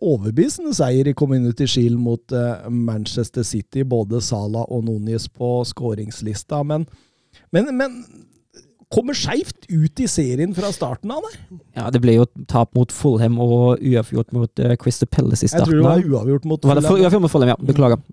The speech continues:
Speaker 2: Men, eh, ja, i hvert fall, men det var i hvert fall langt bak det som man skulle forvente. Man forventet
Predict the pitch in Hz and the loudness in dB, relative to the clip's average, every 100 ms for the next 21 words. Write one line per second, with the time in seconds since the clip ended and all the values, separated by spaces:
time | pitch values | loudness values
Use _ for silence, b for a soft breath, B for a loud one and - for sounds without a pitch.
0 | _ 139 135 135 135 131 131 131 131 131 | _ 2 4 6 6 6 6 6 6 4
1 | 135 139 156 160 139 143 147 - 147 135 | 4 2 2 2 2 2 2 4 6 6
2 | 143 147 - 127 131 - 127 131 127 127 | 4 2 2 4 4 2 4 4 4 2
3 | 135 127 127 135 - 120 135 131 123 117 | 2 4 4 4 4 2 4 4 4 4
4 | 185 | 2